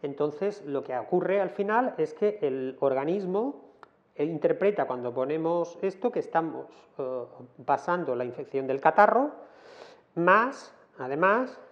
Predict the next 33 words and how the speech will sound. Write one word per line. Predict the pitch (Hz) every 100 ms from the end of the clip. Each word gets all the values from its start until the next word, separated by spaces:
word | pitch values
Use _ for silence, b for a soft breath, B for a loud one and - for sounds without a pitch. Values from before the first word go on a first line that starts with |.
| _
que, | - 165 214 -
eh, |
eh, | 156 143 135 135 131 139 139 139 135
mm, | 143 151 143 139 139 135 135 135 135 131 _ - -
tenemos | 156 151 170 170
trozos | 185 170 185 160
de |
coronavirus, | 165 175 185 185 214
por | 214 151
lo | 139
tanto | 147 156
nuestro | 156 - 160
organismo | 160 160 160 170 190 -
es |
capaz | - 151 151
de | 151
hacer | 139 147
defensas | 143 139 147 143 147
frente | - 123 120
al | 117
coronavirus. | 113 107 95 92 113 _ B B B B B B B -
Esto, | 156 170
por | 165
ejemplo, | 160 160 165 185
un | 143 147
ejemplo | - 147 156 160
es | 147
la | 139
vacuna | 131 - 151 170
de | 147 135
Oxford | 143 - - 170 170
AstraZeneca, | 143 - - 117 - 110 104 117
¿no? | 160